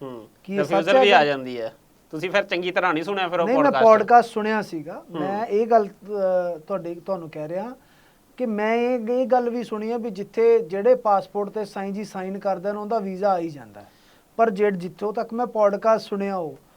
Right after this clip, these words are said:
Speaker 1: ਹੂੰ।
Speaker 2: ਉਹ ਕੁੜੀ ਕਹਿੰਦੀ, "ਮੈਂ ਤਿੰਨ ਵਾਰੀ ਸਾਈਨ ਕਰਾ ਕੇ ਲੈ ਕੇ ਗਈ ਹਾਂ ਤੇ ਤਿੰਨੇ ਵਾਰੀ ਮੇਰੀਆਂ ਰਿਫਿਊਜ਼ਲ ਆਈਆਂ।"
Speaker 1: ਜੱਗੀ ਜੀ, ਇੱਕ ਗੱਲ ਦੱਸੋ, ਜੇ ਇਹਨਾਂ ਬਾਬਿਆਂ ਦੇ ਪਾਸਪੋਰਟਾਂ ਦੇ ਉੱਤੇ ਲਿਖਣ ਦੇ ਨਾਲ ਵੀਜ਼ੇ ਲੱਗਦੇ ਹੋਣ, ਫਿਰ ਐਮਬੈਸੀਆਂ ਬੰਦ ਕਰ ਦਈਏ?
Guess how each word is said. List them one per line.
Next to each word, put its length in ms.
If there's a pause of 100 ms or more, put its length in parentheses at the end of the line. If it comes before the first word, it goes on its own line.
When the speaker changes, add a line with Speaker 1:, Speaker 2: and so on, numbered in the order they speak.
Speaker 1:
ਹੂੰ। 140
Speaker 2:
ਉਹ 60
ਕੁੜੀ 220
ਕਹਿੰਦੀ, 240
"ਮੈਂ 140
ਤਿੰਨ 320
ਵਾਰੀ 240
ਸਾਈਨ 300
ਕਰਾ 220
ਕੇ 140
ਲੈ 120
ਕੇ 120
ਗਈ 260
ਹਾਂ 80
ਤੇ 80
ਤਿੰਨੇ 320
ਵਾਰੀ 220
ਮੇਰੀਆਂ 320
ਰਿਫਿਊਜ਼ਲ 640
ਆਈਆਂ।" 180 (240)
Speaker 1:
ਜੱਗੀ 260
ਜੀ, 100
ਇੱਕ 120
ਗੱਲ 240
ਦੱਸੋ, 300
ਜੇ 240 (180)
ਇਹਨਾਂ 260
ਬਾਬਿਆਂ 500
ਦੇ 360 (220)
ਪਾਸਪੋਰਟਾਂ 600
ਦੇ 80
ਉੱਤੇ 180
ਲਿਖਣ 360
ਦੇ 140
ਨਾਲ 180
ਵੀਜ਼ੇ 360
ਲੱਗਦੇ 380
ਹੋਣ, 340 (260)
ਫਿਰ 120
ਐਮਬੈਸੀਆਂ 500
ਬੰਦ 240
ਕਰ 180
ਦਈਏ? 260